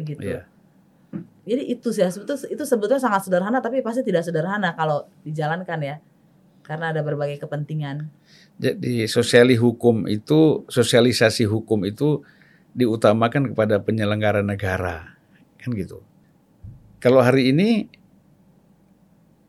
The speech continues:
Speaker 2: bagaimana melihat ini? Pastilah ada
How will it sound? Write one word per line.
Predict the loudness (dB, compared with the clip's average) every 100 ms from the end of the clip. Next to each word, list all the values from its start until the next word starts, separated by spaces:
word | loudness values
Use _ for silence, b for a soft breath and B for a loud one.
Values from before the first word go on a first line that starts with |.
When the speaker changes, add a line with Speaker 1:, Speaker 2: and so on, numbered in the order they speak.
| _ _
Speaker 2:
bagaimana | 0 2 4 2 -2 -4 -8
melihat | -4 -2 0 -2 -6
ini? | -18 -18 _ _ _ _ _ _ _
Pastilah | 0 0 2 2 4 2
ada | 2 2